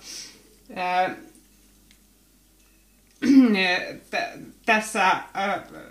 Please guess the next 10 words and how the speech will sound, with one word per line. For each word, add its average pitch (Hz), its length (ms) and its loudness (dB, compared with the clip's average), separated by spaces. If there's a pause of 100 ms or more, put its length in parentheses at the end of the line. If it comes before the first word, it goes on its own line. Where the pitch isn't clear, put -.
(140)
niinkö 190 480 -4
ajanjakso-, 226 720 -2 (200)
aj-, 233 260 0 (100)
ajanjaksona 220 760 -2
juuri 208 400 -6
ennen 214 400 -6
tätä, 185 360 -6
ö, - 1160 -8 (120)
tartunnan 196 640 -4 (120)
huomaamista, 180 800 -4